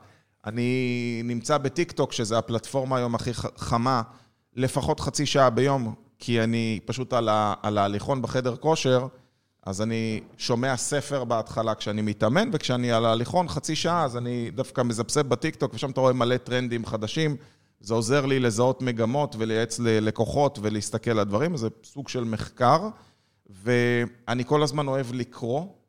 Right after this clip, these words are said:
אני קורא ואני שומע ואני לומד, ואני, אני, החיישנים שלי פתוחים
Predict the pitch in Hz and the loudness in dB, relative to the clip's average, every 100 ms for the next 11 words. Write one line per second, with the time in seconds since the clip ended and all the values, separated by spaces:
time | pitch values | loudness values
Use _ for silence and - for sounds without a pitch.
0 | - 110 110 110 - 123 113 135 127 110 | -8 -4 -4 -4 0 4 6 4 4 2
1 | 110 110 117 113 135 123 104 107 110 110 | -2 -2 -2 -2 0 0 2 0 0 2
2 | 110 110 110 123 185 - - _ _ _ | 2 2 2 0 -4 -12 -20 _ _ _
3 | 95 101 120 123 123 123 120 120 - 117 | -10 -2 0 0 0 0 0 -4 -4 -4
4 | 117 117 - - 127 120 - 120 143 202 | -2 -4 -6 -6 -2 -2 0 0 0 -2
5 | 226 196 143 139 - - 131 147 175 170 | -2 -2 -2 -4 -12 -8 -4 -2 -2 -4
6 | 156 | -6